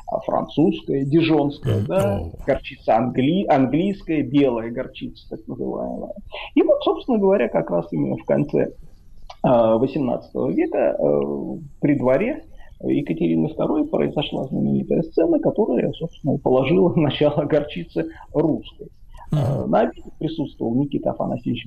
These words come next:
Speaker 1: Бекетов, это бывший, э, губернатор Астраханский. И вот среди многих разных там блюд подали вот, э, так называемое аглицкое масло.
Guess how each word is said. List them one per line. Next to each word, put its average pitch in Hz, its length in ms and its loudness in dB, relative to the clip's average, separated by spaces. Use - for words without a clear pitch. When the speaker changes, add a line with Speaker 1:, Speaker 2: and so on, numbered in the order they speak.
Speaker 1:
Бекетов, 175 480 2
это 156 160 -4
бывший, - 560 -6
э, 120 160 2
губернатор 120 920 2
Астраханский. 240 800 -4
И - 500 0
вот - 220 0
среди 127 320 0
многих 127 480 0
разных - 500 -4
там 147 140 -2
блюд 269 340 2
подали 160 440 2
вот, - 280 -6
э, 64 400 0
так - 160 -12
называемое 190 640 0
аглицкое 180 760 0
масло. 196 640 0